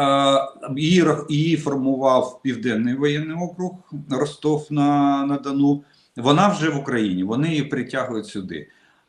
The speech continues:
І восьма, і Західний округ формував, восьма загальна військова армія.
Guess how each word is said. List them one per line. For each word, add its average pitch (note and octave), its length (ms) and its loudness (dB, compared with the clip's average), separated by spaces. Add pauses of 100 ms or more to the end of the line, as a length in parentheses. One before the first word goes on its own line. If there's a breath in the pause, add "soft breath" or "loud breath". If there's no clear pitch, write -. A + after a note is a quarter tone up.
(280)
І F#3+ 140 6
восьма, B2+ 640 2
і B2 200 0
Західний A2 600 0
округ D3+ 720 -2
формував, B2+ 580 0
восьма B2 360 -2
загальна A2 360 -6
військова G#2+ 540 -2
армія. G2 360 -6